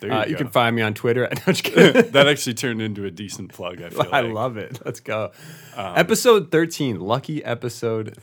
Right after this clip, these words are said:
Speaker 2: thirteen, Wes.
Speaker 1: You know, that was actually at some point in my high school baseball career. I think it was in middle school. I was number thirteen every year, and I chose,
Speaker 2: Why?
Speaker 1: uh, number thirteen. 'Cause it was, I don't know. I like
Speaker 2: That was
Speaker 1: being
Speaker 2: just your number?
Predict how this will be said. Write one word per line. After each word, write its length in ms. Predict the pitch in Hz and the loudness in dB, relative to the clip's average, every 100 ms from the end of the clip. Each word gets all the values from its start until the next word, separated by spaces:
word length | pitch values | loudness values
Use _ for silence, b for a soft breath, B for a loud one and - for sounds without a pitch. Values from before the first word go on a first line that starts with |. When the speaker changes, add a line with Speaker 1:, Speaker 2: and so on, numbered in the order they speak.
| - | -10
Speaker 2:
thirteen, 480 | 90 90 - 90 85 | -10 -10 -12 -12 -10
Wes. 400 | 73 71 - - | -10 -12 -14 -2
Speaker 1:
You 80 | 127 | 0
know, 180 | 120 110 | 2 2
that 120 | 113 | 0
was 200 | 139 120 | 0 -2
actually 720 | 98 107 - 104 92 90 95 | -4 -6 -10 -10 -10 -12 -10
at 140 | 117 - | -8 -2
some 200 | 139 135 | -2 -2
point 320 | 135 117 113 | -4 -4 -6
in 80 | 110 | -6
my 440 | 101 92 92 95 _ _ | -6 -8 -12 -16 _ _
high 220 | - 110 | -10 -6
school 320 | 107 - 110 104 | -6 -6 -6 -8
baseball 500 | 98 98 - 101 101 | -8 -12 -10 -10 -10
career. 340 | - 104 104 | -14 -14 -12
I 80 | 117 | -6
think 180 | 202 226 | -4 0
it 40 | |
was 140 | 226 131 | 0 0
in 180 | 117 104 | -4 -4
middle 200 | 110 104 | -6 -8
school. 320 | - 101 87 | -10 -12 -12
I 100 | 87 | -14
was 260 | 95 92 104 | -12 -12 -12
number 240 | 98 92 | -12 -14
thirteen 500 | - 98 - - 95 | -14 -16 -14 -14 -14
every 240 | 82 87 82 | -16 -16 -16
year, 160 | 80 | -16
and 120 | 80 87 | -14 -16
I 80 | |
chose, 680 | 85 - 85 82 82 - - _ _ _ _ _ | -14 -14 -12 -14 -14 -16 -16 _ _ _ _ _
Speaker 2:
Why? 260 | 92 107 95 | -10 -6 -6
Speaker 1:
uh, 100 | 90 | -8
number 240 | 90 85 | -14 -20
thirteen. 260 | 82 98 _ | -20 -20 _
'Cause 160 | 139 143 | -6 -2
it 60 | |
was, 160 | 139 139 - | -2 -4 -4
I 100 | 131 | -2
don't 120 | 165 120 | 0 0
know. 220 | 131 139 | -2 -2
I 80 | 123 | -2
like 160 | 127 117 | 0 0
Speaker 2:
That 80 | |
was 40 | 95 | 0
Speaker 1:
being 120 | 127 | 0
Speaker 2:
just 100 | 107 | 0
your 80 | 120 | -2
number? 200 | 92 | -2